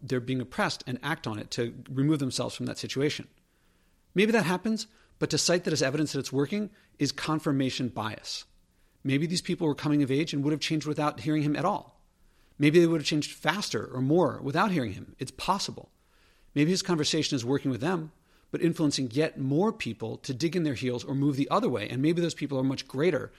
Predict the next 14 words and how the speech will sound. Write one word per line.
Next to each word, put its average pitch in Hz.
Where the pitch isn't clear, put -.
or 143
more 131
influential 151
or 143
more 151
violent 147
or 131
something 117
like 120
that. -
For -
all 180
he 180
knows, 123